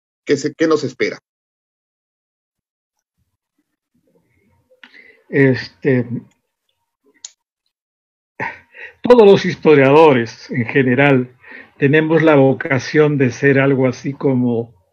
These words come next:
Speaker 2: eh, eh, creer en las profecías y cosas de ese tipo. En realidad, creer en que vamos a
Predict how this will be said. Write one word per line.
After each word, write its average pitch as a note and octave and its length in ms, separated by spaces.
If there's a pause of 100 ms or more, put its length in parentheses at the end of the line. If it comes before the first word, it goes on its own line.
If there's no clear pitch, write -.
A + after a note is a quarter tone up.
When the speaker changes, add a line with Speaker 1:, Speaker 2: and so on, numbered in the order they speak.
(280)
Speaker 2:
eh, C#3 260
eh, G3+ 720 (340)
creer D3+ 380
en D#3 80
las B2+ 140
profecías C#3+ 680
y A#2+ 60
cosas C3+ 260
de C3+ 60
ese C3 160
tipo. B2 200 (640)
En C#3+ 200
realidad, D#3 520 (840)
creer D#3 500
en C#3 420
que D3 200
vamos C#3+ 600
a B2 320